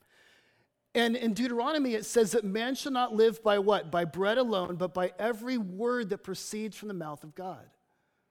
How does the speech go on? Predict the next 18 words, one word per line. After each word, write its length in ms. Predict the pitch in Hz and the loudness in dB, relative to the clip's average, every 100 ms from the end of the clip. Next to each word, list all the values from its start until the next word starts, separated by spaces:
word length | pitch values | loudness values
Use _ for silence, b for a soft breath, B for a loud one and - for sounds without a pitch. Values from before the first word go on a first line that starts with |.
| _ _ _ b b b b 175 | _ _ _ b b b b -8
And 100 | 208 | -2
so 160 | 254 | 4
if 100 | 226 | 4
you're 220 | 196 226 302 | 2 -4 0
not 300 | 285 269 214 | 0 -2 -2
being 360 | 247 233 208 | 0 2 2
nourished 560 | 214 262 269 254 - 180 | 0 -2 -2 -4 -8 -4
by 200 | 196 190 | -2 -2
the 100 | 170 | -4
scripture, 720 | - - 180 - - 131 - _ _ _ _ _ _ _ _ _ _ _ _ | -10 -8 -8 -8 -12 -14 -18 _ _ _ _ _ _ _ _ _ _ _ _
you're 160 | 175 254 | -4 -2
gonna, 180 | 269 226 | -2 -2
your 120 | 214 | -4
soul 560 | - - - 269 302 | -4 -6 0 2 4
is 160 | 254 185 | 0 0
gonna 180 | 220 214 | -2 -2
be 140 | 208 | -4
hungry. 640 | 202 240 269 185 147 - | -6 -4 -4 -2 -6 -10